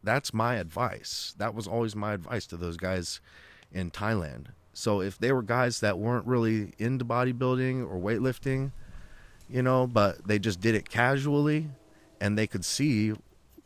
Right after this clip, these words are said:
"Wow, there's a lot of benefits to taking steroids," but it was just something they did casually. It wasn't something that they were really passionate about. You know, they'd ask me, you know, "Should I take steroids?" And, uh, you know, my, my opinion was like,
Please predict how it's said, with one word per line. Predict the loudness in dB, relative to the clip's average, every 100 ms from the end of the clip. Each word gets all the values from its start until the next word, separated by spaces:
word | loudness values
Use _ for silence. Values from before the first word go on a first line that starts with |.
| _ -14
"Wow, | -2 4 4
there's | 4 0
a | 0
lot | 0
of | 0
benefits | 0 -2 0 -2 -4
to | -4
taking | -4 -4 -6
steroids," | -4 -2 0 0 -2 -4 -12 -20 -20 -20 -20 -14 -2
but | 0 0 -2
it | -2
was | -2
just | -4 -4
something | -2 -2 0
they | -2
did | -2 -4 -2
casually. | 0 2 0 -2 -4
It | -2
wasn't | 0 0 -2
something | -4 -4 -4
that | -6 -4
they | -4
were | -2
really | 0 -2
passionate | -2 -2 -2 -2 -6 -6
about. | -4 -4 -6 _ -20 -20 -20 -20 _
You | -8
know, | -4 -2
they'd | 0
ask | 0 0 -2
me, | 0 0 -2 -8 -18
you | -12
know, | -10
"Should | -8 -6
I | -6
take | -6 -8
steroids?" | -4 -2 0 0 -4 -6
And, | -10
uh, | -14 -18 -12
you |
know, | -6 -4
my, | -4 -4 -6 -6
my | -6
opinion | -4 -4 -2 -2 -4
was | -4 -4
like, | -4 -6